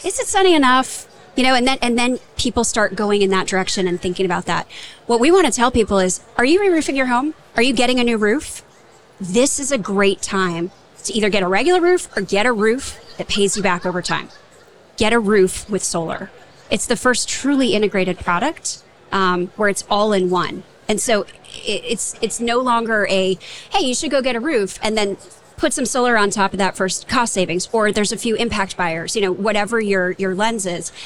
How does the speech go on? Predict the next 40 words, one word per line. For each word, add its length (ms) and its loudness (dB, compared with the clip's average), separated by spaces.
It's, 320 -2
you 80 2
have 320 0
to 80 -2
get 140 2
a 60 4
roof 220 2
anyway, 480 0
right? 120 2
You're 100 2
not 120 2
gonna 140 0
not 340 2
put 140 -2
a 60 0
roof 220 0
on 120 0
that 180 -4
home. 320 -6
Why 300 0
not 260 2
get 180 0
the 100 2
one 340 2
roof 240 2
on 100 2
the 60 0
market 320 -2
that 100 0
actually 360 -2
could 200 -10
pay 160 -6
you 140 -2
back 480 -4
through 140 -6
savings 400 -2
on 120 -6
your 100 -6
electric 380 -10
bill? 220 -10